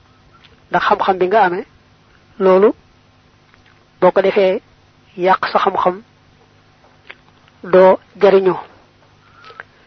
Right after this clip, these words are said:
Mahama talabta, saa yoo sàkkoo alxilma xam-xam ba,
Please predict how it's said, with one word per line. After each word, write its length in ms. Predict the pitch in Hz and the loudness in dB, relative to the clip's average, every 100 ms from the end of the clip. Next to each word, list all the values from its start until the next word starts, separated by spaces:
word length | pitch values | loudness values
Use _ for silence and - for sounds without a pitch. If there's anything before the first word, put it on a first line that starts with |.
| _ _ _ _ _ _ _ - | _ _ _ _ _ _ _ -2
Mahama 460 | 190 175 196 190 185 | 0 0 2 2 2
talabta, 480 | - 190 170 - 214 - - | 2 2 0 0 -2 -4 -6
saa 140 | 185 185 | -2 2
yoo 140 | 196 | 2
sàkkoo 560 | 202 196 - 180 180 240 - | 2 -2 -2 0 2 0 -4
alxilma 500 | 190 185 185 180 214 _ | -4 -2 -6 -2 -4 _
xam-xam 340 | - 202 - 185 | -4 -2 -2 -2
ba, 100 | 180 | -2